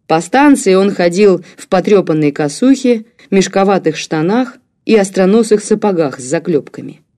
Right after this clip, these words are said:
Был невысоким и полным, но двигался при этом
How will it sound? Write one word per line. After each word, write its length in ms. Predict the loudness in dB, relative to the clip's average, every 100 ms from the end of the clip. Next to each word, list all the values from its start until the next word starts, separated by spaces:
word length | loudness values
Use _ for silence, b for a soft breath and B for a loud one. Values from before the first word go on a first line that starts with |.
| _ _
Был 320 | -2 2 4 6
невысоким 800 | 4 2 -2 2 2 2 0
и 180 | 0 -2
полным, 760 | -4 -2 2 2 2 -2 -6 -14 _ _ _
но 300 | 0 4 4
двигался 640 | 2 2 0 2 0 0 0
при 180 | 2
этом 400 | 4 4 0 -2